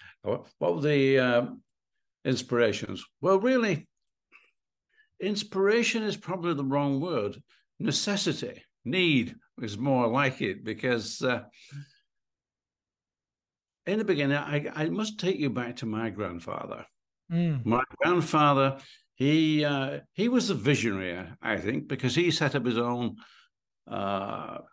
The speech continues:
Speaker 1: athletic, uh, footwear company, J W Foster and Sons. And, uh, whilst he didn't register his name, i-, his business until nineteen hundred, he made his first pair of shoes in eighteen ninety-five.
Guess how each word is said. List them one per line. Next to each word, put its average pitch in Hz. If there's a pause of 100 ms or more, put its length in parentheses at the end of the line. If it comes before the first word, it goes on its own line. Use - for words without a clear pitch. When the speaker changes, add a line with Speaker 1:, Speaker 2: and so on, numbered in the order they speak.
Speaker 1:
athletic, 156 (640)
uh, 101
footwear 156
company, 139
J 139
W 123
Foster 120 (440)
and 120
Sons. 123 (240)
And, 131
uh, 139 (480)
whilst 208
he 160
didn't 139
register 135
his 117
name, 131
i-, 135
his 127 (140)
business 117
until 120
nineteen 120
hundred, 104 (240)
he 196
made 226
his 175
first -
pair 143
of 131
shoes 127
in 127
eighteen 127
ninety-five. 113